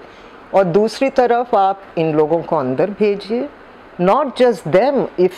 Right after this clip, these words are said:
you see, Bhasha, the number of arrests that have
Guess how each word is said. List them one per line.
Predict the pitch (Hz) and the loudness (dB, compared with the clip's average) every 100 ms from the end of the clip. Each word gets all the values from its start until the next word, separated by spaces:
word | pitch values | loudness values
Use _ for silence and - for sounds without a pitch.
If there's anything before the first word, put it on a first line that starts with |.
| 233 | -2
you | 262 | -2
see, | 294 - - 208 208 175 | -2 -8 -4 -2 -2 0
Bhasha, | 175 151 143 185 190 | 0 0 0 -2 0
the | 190 | -2
number | 156 147 151 160 | -2 -2 -2 -4
of | 180 185 - 147 | -4 -4 -4 -2
arrests | 131 160 175 - 147 | 0 0 -2 -2 -2
that | 135 | 0
have | - | -2